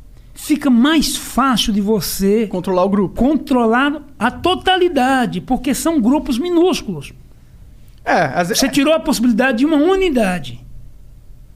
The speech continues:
Speaker 1: A partir do momento que o povo tem unidade,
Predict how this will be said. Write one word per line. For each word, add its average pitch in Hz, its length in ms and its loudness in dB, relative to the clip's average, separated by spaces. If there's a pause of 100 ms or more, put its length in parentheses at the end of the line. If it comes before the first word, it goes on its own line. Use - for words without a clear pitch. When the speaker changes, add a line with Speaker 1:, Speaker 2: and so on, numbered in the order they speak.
(600)
Speaker 1:
A 196 60 -8
partir 247 440 -4
do 415 100 0
momento 247 480 0
que 180 360 -8 (120)
o 233 100 -2
povo 240 720 -2 (120)
tem 214 320 0
unidade, 208 720 0